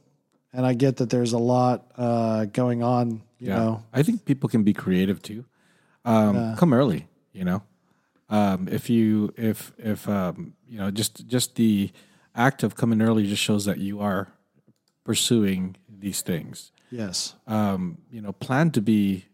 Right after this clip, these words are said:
Speaker 2: you know, plan, plan your Sunday in such a way that you have time carved out for people.
Speaker 1: Yes.
Speaker 2: If you can't do it throughout the week, I mean, ch-, you know,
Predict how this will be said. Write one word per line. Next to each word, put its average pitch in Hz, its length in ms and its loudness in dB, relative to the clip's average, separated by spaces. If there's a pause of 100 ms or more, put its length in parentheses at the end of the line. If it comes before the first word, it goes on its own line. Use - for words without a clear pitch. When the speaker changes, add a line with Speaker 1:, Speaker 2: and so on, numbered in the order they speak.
(160)
Speaker 2:
you 123 140 2
know, 107 120 2
plan, 139 400 -2
plan 127 260 -4
your 123 80 2
Sunday 110 340 0
in 95 60 -2
such - 240 -4
a 104 40 -2
way 95 180 0
that 87 180 -4
you 95 120 -2
have 95 160 -4
time 92 440 -6 (500)
carved 113 380 0
out 101 300 -2 (140)
for - 160 -18
people. - 400 -16 (120)
Speaker 1:
Yes. 104 440 -8 (100)
Speaker 2:
If - 160 -6
you 110 60 -2
can't 123 240 2
do 127 80 4
it 120 120 0
throughout 113 220 0
the 120 80 2
week, 123 320 2
I 117 40 2
mean, 110 180 2
ch-, - 120 -8
you 117 160 0
know, 95 200 0